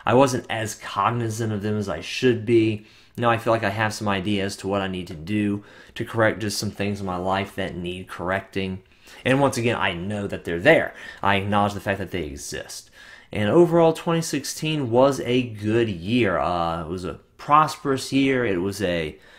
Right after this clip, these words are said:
it was pretty much a healthy year. Didn't have to go to the hospital for anything. So thank you, God, for that. I'm sure there, I mean, I've definitely been there before, and I've definitely had surgery before, so I know what that's like. Glad twenty sixteen did not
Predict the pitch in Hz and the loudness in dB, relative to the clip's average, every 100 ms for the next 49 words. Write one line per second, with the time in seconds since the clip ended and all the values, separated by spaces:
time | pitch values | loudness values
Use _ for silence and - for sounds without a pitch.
0 | - - - - 113 104 - - 139 120 | -20 -20 -6 0 2 0 -6 0 2 2
1 | 117 - - - 143 147 143 123 135 139 | -2 -6 -10 2 4 4 2 0 0 -2
2 | 120 104 110 104 107 104 71 - 131 131 | -2 -2 -2 -4 -2 -2 -2 -2 -2 -2
3 | - 127 120 - 123 120 - 117 113 117 | -2 -2 -2 -4 -6 -4 -6 -4 -6 -6
4 | 131 123 120 113 - 104 98 87 - - | -4 -2 -4 -6 -2 0 0 -2 -8 -20
5 | _ _ 104 110 107 107 104 104 104 78 | _ _ -8 -8 -4 -2 -2 -2 -6 -8
6 | 78 95 127 - - - - - - - | -2 0 -2 -4 -20 -20 -20 -20 -20 -20
7 | - - 98 143 156 139 127 135 120 113 | -20 -10 0 6 8 8 8 6 6 6
8 | 120 123 92 - 117 127 127 135 139 143 | 6 4 -2 -2 0 2 2 2 2 2
9 | 143 135 214 208 113 95 82 101 104 110 | 2 2 6 8 6 2 0 -2 0 0
10 | 107 101 - 110 127 127 196 202 156 113 | 0 -2 -2 2 2 2 0 0 2 0
11 | 98 - 87 - 85 85 107 120 127 127 | -2 -4 -4 -2 -4 -4 -4 0 0 0
12 | 151 139 90 - 98 95 73 107 156 143 | 2 2 2 -10 -12 -8 0 2 4 2
13 | - 147 147 - 135 - - 147 131 135 | -2 -4 -4 -2 -4 -4 -6 -4 -2 -2
14 | 156 151 143 156 90 | -2 -4 -4 -4 -6